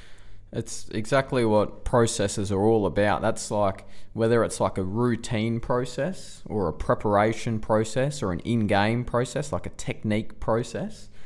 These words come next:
or like that fundamental movement process when you're batting or bowling, all of these processes, the things that we want to happen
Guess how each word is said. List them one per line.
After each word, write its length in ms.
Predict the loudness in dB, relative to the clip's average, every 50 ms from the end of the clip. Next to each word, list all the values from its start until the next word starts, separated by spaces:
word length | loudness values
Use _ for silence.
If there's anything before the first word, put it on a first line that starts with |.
| -10 -10 -10 -6
or 140 | -2 0 2
like 220 | 4 2 2 2 0
that 400 | 0 0 0 -2 -6 -10 -2 0
fundamental 540 | 2 2 2 2 0 0 0 -2 -2 -2
movement 640 | -2 -2 0 2 2 2 2 2 0 -2 -2 -4 -2
process 560 | 0 2 2 2 2 0 -2 -4 -4 -4 -4
when 140 | -4 -2 -2
you're 80 | -4
batting 380 | -4 0 2 2 2 2 2 0
or 100 | -2 -2
bowling, 640 | 0 2 4 4 4 4 2 0 -2 -4 -4 -6 -8 -12 -12 -14 -12 -12 -12 -12 -10 -8
all 240 | -2 2 4 4 4
of 80 | 4 4
these 220 | 4 2 2 0
processes, 640 | 0 2 2 4 4 2 2 0 0 0 -2 -2 -4
the 80 | -4 -6
things 400 | -2 0 0 2 2 0 0 -2
that 100 | -2 -2
we 160 | 0 0 0
want 240 | 0 0 0 0 0
to 60 | 0
happen 680 | 0 0 0 0 -2 -2 -2 -2 -2 -4 -4 -6 -8